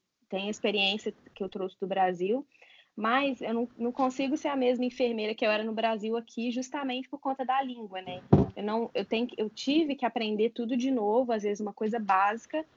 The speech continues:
mas que o, o nome, o termo é diferente aqui, né? Então,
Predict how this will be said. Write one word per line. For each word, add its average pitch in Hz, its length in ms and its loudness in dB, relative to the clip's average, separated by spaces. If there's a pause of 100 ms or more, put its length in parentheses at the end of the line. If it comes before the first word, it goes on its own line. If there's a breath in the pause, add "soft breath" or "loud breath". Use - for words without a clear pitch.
(140)
mas 202 260 -4
que 214 680 -4
o, 208 440 -4
o 202 40 0
nome, 202 460 4
o 214 40 -2
termo 214 400 2
é 214 60 -6
diferente 214 580 -6
aqui, 202 300 -10
né? 170 180 -14
Então, 185 560 -6